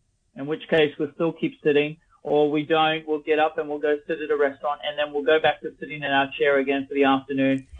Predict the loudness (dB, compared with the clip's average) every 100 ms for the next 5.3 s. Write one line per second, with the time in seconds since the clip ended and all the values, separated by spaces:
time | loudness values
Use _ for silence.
0 | -4 2 4 4 6 6 4 -2 -8 -2
1 | 0 -2 -6 -16 -6 -4 -2 2 2 4
2 | 2 4 2 2 -2 -2 -2 -2 -2 -6
3 | -4 -2 0 2 4 4 2 -2 -2 -4
4 | -2 0 -2 -4 -6 -8 -4 -4 0 0
5 | 0 -4